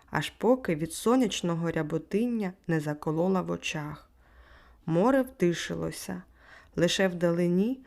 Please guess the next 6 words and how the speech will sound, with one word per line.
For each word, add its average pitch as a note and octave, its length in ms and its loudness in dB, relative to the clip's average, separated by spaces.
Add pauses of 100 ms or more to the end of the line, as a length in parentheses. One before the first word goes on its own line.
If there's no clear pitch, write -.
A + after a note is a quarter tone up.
(200)
на E3+ 140 0
лагідних F3 560 0
хвильках B3 680 -2 (320)
мерехтіли E3+ 800 2
тисячі F3+ 560 -6
сонць. D#3+ 680 -4